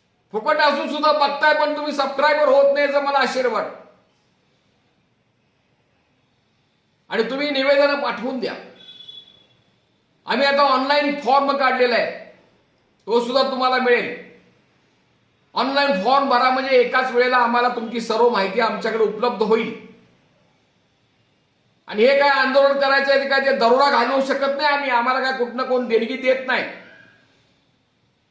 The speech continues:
आम्ही जगतो, आंदोलन करतो ते कामगारांच्या देणगीवर, कामगारांच्या वर्गणीवर जगतो आणि आजपर्यंत पन्नास वर्षे जगत आलेलो आहोत. आम्हाला काही कामगारांनी कमी केलेलं नाही, आमच्या जीवनामध्ये कसलाही आम्हाला पश्चाताप नाही.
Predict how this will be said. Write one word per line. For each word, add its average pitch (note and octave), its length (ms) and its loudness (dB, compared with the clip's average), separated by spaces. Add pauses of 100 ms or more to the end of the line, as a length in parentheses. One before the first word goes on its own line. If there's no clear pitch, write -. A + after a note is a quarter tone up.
(560)
आम्ही G3+ 160 -8
जगतो, B3 600 2
आंदोलन B3 420 2
करतो A#3 420 0
ते A#3+ 80 4
कामगारांच्या A3 760 -2
देणगीवर, G3 580 0
कामगारांच्या G3+ 720 -2 (180)
वर्गणीवर G3 600 0
जगतो F#3 420 -2
आणि G#3+ 180 0
आजपर्यंत G3+ 580 -2
पन्नास F#3 400 -4
वर्षे F#3+ 280 -4
जगत F#3+ 380 0
आलेलो F3 240 0
आहोत. - 280 -4 (760)
आम्हाला G#3+ 280 0
काही C#4 220 0
कामगारांनी C4 500 0
कमी A#3+ 260 -2
केलेलं A3+ 340 0
नाही, G#3+ 120 -4
आमच्या G#3 300 0
जीवनामध्ये A3 520 -2
कसलाही G#3+ 400 -4
आम्हाला G#3 280 -2
पश्चाताप F3+ 540 -6
नाही. C#3+ 160 -8